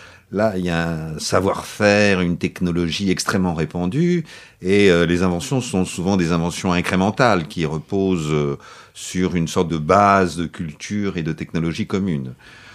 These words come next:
Donc, euh, le brevet change de nature dans ce monde-là. Le brevet, euh, qui, euh, un peu historiquement, est censé protéger un inventeur isolé pour qu'il le développe une exploitation,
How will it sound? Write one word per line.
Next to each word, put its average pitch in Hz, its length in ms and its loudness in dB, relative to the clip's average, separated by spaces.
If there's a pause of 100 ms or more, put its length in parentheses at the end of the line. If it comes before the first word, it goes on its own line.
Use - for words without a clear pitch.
(300)
Donc, 98 460 -2
euh, 85 280 4 (920)
le 123 140 6
brevet 127 260 4
change 110 220 -2
de 104 100 2
nature 104 500 0
dans 80 180 -8
ce - 140 -8
monde-là. 80 480 -2
Le 85 120 -4
brevet, 95 720 4
euh, 82 280 2 (460)
qui, 85 420 -4
euh, 76 180 -4
un 71 60 -10
peu 85 140 -10
historiquement, 95 840 0
est 87 80 -2
censé 87 480 -4
protéger 95 720 0
un 90 160 2
inventeur 90 500 0
isolé 87 420 2
pour 80 160 -4
qu'il 82 200 -8
le 80 100 -4
développe 85 460 0
une 87 80 -2
exploitation, 92 760 -4